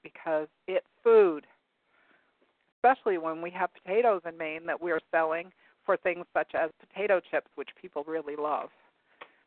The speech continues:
It's food. It's what, it's a staple food.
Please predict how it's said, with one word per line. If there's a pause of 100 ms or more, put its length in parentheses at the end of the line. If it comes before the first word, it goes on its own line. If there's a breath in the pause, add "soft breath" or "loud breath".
(160)
It's (120)
food.
It's
what,
it's
a (100)
staple
food.